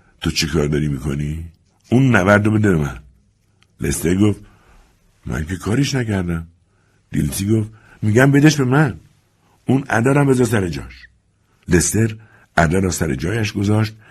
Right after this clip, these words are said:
و نورد را برای دیلسی آورد. آن وقت بنجی باز شیون نومیدانه‌اش را سر داد. چیزی نبود. صدایی خالی و تهی بود. لستر گفت:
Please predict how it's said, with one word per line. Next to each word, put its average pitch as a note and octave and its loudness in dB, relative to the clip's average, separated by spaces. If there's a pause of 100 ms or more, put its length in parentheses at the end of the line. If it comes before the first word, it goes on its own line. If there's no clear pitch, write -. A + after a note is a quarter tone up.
(180)
و D2 2
نورد D#2+ 4
را E2+ 0
برای C#2 -2
دیلسی A1+ -4
آورد. - -18 (600)
آن D#2+ 2
وقت G#2 -2
بنجی F2 0
باز G#2 0
شیون D#2 -2
نومیدانه‌اش C#2+ -2
را E2+ -6
سر A1 -8
داد. - -20 (640)
چیزی C3+ 2
نبود. B1 -2 (420)
صدایی E2+ 2
خالی D2 -2
و F#2 2
تهی D#2 -6
بود. - -18 (580)
لستر E2 0
گفت: G#2+ -2